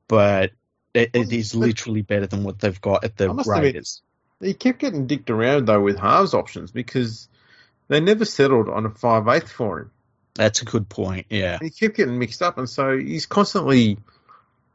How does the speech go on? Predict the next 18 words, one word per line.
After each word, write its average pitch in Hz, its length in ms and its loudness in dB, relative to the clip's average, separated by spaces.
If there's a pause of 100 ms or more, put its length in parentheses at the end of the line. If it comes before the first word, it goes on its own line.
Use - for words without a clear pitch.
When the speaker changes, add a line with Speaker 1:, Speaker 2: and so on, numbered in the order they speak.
(320)
Speaker 2:
like, 117 240 0 (280)
starting 123 460 4
all 101 200 2
over 127 240 4
again 107 400 -6
every 107 300 -4
week. 107 440 -4 (300)
Speaker 1:
Mm-hmm. 95 260 -4
Speaker 2:
He 127 80 -8
didn't 131 160 -4
get 113 140 -10
to - 60 -16
have 113 120 -4
that, 104 200 -4 (180)
that 110 200 -6
regular 113 580 2 (280)
beside 120 460 -2
him. 90 120 -10